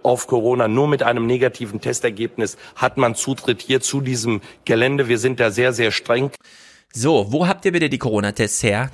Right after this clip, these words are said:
Speaker 2: die eure Regierungspartei verbietet, und zwar allen Deutschen? Warum kommt nicht das Museum Ludwig hier um die Ecke und sagt,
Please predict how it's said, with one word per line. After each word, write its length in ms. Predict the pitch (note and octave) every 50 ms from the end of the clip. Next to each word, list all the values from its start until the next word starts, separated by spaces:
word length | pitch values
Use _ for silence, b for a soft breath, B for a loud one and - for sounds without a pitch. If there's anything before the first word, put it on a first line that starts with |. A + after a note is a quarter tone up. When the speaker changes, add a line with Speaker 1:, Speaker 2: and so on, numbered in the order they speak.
| -
Speaker 2:
die 260 | - C3 B2+ C3+ C3 -
eure 400 | C#3 C3+ D3+ D#3 C3+ C#3 C3 A#2+
Regierungspartei 1080 | B2+ A2+ A2+ A#2+ A#2+ A2+ G#2+ A2 A2+ - - - A#2+ A2 G#2 - C3+ A2 F#2 G2 G2+
verbietet, 760 | - - C3 A2 G#2+ G#2 G#2 B2 B2 B2 - C#3 C3 D3 C#3+
und 160 | - - A2+ A2
zwar 280 | - - A2+ A#2 -
allen 240 | - A2 A#2+ C3 C#3
Deutschen? 500 | - A2 A#2 C3 - - - C#3 D#3 E3 B B B B B
Warum 240 | B2 B2+ D3 F3 F3
kommt 220 | - F#3 F3 E3
nicht 160 | E3+ D#3 -
das 120 | D#3 - -
Museum 320 | C#3+ C#3 B2 C3+ C3 B2 A#2
Ludwig 340 | A2+ A#2+ B2 - - C3 -
hier 140 | - C#3
um 80 | C3 C3
die 80 | - -
Ecke 160 | A#2 - C#3
und 60 | C3+
sagt, 260 | B2+ B2 A#2 - B